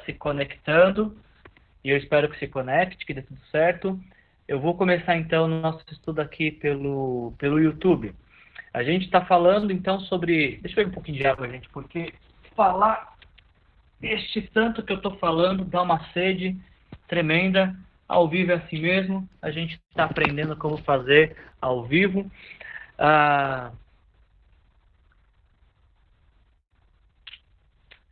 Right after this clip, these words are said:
vamos começar nosso estudo então nessa noite.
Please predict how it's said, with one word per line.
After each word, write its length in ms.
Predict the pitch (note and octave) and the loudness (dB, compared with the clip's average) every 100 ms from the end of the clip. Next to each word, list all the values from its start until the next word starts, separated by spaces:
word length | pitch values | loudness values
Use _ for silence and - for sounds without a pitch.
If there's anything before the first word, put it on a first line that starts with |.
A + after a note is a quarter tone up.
| - - _ _ _ - | -20 -20 _ _ _ -8
vamos 220 | E3 F#3+ | -4 -2
começar 300 | F#3 F#3 F3+ | 0 0 0
nosso 220 | E3+ D#3+ E3+ | -4 -4 -8
estudo 240 | - D3+ | -6 -6
então 160 | D3 D3+ | -2 -2
nessa 180 | C#3+ | 0
noite. 500 | F3 G#3 - A2+ - | 2 4 2 -4 -8